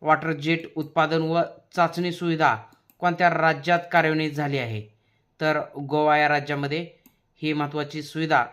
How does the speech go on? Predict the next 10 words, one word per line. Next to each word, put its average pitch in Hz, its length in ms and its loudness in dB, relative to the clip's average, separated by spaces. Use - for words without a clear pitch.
सुरू 151 260 -8
झालेली 143 320 0
पाहायला 127 280 0
मिळते. 156 500 -8
भारताच्या 156 800 4
नवीन 160 540 -2
हरित 156 480 -4
ऊर्जा 147 300 0
धोरणाचा 156 800 0
उद्देश 139 520 -4